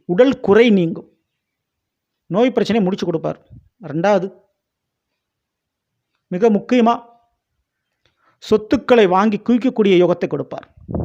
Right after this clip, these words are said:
சொத்து பிரச்சனையை முடிச்சு கொடுப்பார். மூன்றாவது, இந்த கூட பிறந்தவங்க, அங்காளி பங்காளிகள் பிரச்சனை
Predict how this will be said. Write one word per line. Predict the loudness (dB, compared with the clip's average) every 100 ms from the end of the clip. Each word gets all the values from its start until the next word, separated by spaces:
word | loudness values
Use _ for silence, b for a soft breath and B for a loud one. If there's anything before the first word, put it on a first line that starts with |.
| -8 -18 _ _ _ _
சொத்து | -8 -4 -2
பிரச்சனையை | -2 -2 2 2 2
முடிச்சு | -2 -6
கொடுப்பார். | -8 -8 -14 -14 -20 -20 -20 -20 _ _ _ _ _ _ _ _ _ _ _ _
மூன்றாவது, | -2 0 2 0 0 -6 -14 _ _ _ _
இந்த | _ -16 -12
கூட | -8 -6 -6
பிறந்தவங்க, | -4 -2 -2 -2 -6 -10 -14 -14 -14 _ _ _ _ _ _ _ _ _ -4
அங்காளி | 0 0 0 -4
பங்காளிகள் | -2 -2 -2 -4 -6
பிரச்சனை | -12 -14 -18